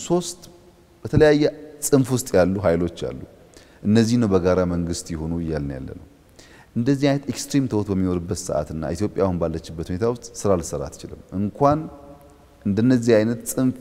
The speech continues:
የያዙ አስተሳሰቦች ይቅርና እኛ በአንድ ላይ ለውጥ ብለን የመጣን ኃይሎችን ብንሆን በብዙ እንፈተናለን። የውጭ ጫናው አለ፣ የጂኦፖለቲክሱ አለ፣ አጠቃላይ ሀገራችን ባለችበት ሁኔታ ውስጥ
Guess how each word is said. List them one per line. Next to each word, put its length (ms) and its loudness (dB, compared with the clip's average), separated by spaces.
የያዙ 280 2
አስተሳሰቦች 500 -2
ይቅርና 420 0
እኛ 300 4
በአንድ 380 2
ላይ 200 2
ለውጥ 260 2
ብለን 200 -2
የመጣን 340 -2
ኃይሎችን 440 -2
ብንሆን 360 0
በብዙ 300 0
እንፈተናለን። 720 -6
የውጭ 680 0
ጫናው 320 -2
አለ፣ 180 -4
የጂኦፖለቲክሱ 680 -4
አለ፣ 180 -6
አጠቃላይ 400 -2
ሀገራችን 400 -2
ባለችበት 420 -6
ሁኔታ 240 -6
ውስጥ 240 -10